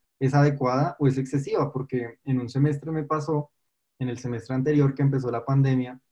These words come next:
pues como profesor tuve miedo de que los estudiantes no adquirieran los conocimientos, entonces les dejé trabajo de más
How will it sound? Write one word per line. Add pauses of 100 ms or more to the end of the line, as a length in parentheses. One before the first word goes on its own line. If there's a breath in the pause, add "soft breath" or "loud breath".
(440)
pues
como
profesor (160)
tuve
miedo
de
que
los
estudiantes
no
adquirieran
los
conocimientos,
entonces
les
dejé
trabajo
de
más